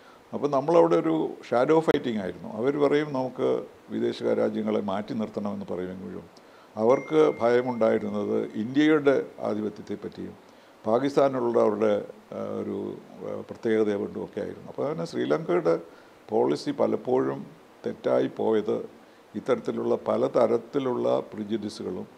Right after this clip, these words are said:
പലതരത്തിലുള്ള, ആ, എന്താണ് കഴിവുകേടുകളും കൊണ്ടാണ്. അത് ഇത്ര രൂക്ഷമാകുമെന്ന് നമ്മളാരും പ്രതീക്ഷിച്ചിരുന്നുമില്ല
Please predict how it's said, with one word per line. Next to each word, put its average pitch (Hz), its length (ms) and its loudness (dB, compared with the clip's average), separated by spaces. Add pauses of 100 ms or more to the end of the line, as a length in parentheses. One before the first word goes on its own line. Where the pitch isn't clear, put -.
പലതരത്തിലുള്ള, 113 1000 -4 (600)
ആ, 104 440 0
എന്താണ് 95 420 -8
കഴിവുകേടുകളും 113 640 4
കൊണ്ടാണ്. 85 360 -10 (760)
അത് 113 220 2
ഇത്ര 165 500 4 (500)
രൂക്ഷമാകുമെന്ന് 160 720 2
നമ്മളാരും 139 400 4
പ്രതീക്ഷിച്ചിരുന്നുമില്ല 107 760 -4